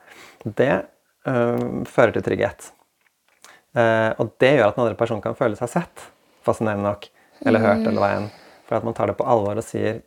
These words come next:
Speaker 1: "Jeg
Speaker 2: Mm.
Speaker 1: tar på alvor at jeg ikke klarer å være der så fullstendig
Speaker 2: Mm.
Speaker 1: for deg som jeg ønsker akkurat nå."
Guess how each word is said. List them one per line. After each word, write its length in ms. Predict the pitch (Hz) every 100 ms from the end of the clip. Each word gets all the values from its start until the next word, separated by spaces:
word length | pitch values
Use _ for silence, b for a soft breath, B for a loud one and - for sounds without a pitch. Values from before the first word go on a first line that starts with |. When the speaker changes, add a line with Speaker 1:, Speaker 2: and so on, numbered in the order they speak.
| -
Speaker 1:
"Jeg 300 | 214 101 -
Speaker 2:
Mm. 60 |
Speaker 1:
tar 120 | 98
på 140 | 101 120
alvor 220 | 104 95
at 100 | 98
jeg 300 | 101 95 98
ikke 100 | -
klarer 240 | - 98 90
å 20 |
være 140 | 98
der 80 | 92 -
så 200 | - 101
fullstendig 400 | 101 104 98 95
Speaker 2:
Mm. 40 |
Speaker 1:
for 80 | - 98
deg 100 | -
som 300 | 113 110 107
jeg 100 | 101
ønsker 260 | 101 - 101
akkurat 300 | 101 107 -
nå." 160 | -